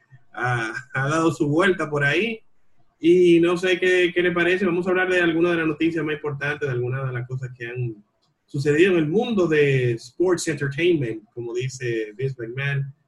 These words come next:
o de pro wrestling, como dice Steve Austin. Eh, entonces, Ariel, ¿con qué tú quieres comenzar? ¿Comenzamos con eso del, del coronavirus?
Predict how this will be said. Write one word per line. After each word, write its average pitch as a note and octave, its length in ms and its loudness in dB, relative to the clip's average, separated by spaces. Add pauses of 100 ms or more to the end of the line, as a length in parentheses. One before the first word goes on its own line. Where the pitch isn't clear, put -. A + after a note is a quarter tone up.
(320)
o B2 220 -4
de A#2+ 380 0
pro D#3+ 200 2
wrestling, D#3+ 380 -2
como B2 200 -4
dice B2+ 260 -4
Steve D3+ 260 -4
Austin. D3 440 -8 (720)
Eh, C3 460 0
entonces, F3 680 0
Ariel, F3+ 320 0
¿con E3+ 100 0
qué F#3+ 100 0
tú G3+ 120 -2
quieres G3+ 180 0
comenzar? D3+ 300 -2
¿Comenzamos D#3 420 -2
con F3+ 220 0
eso F3+ 200 -2
del, D#3+ 380 0
del D3 200 -6
coronavirus? D3+ 840 -6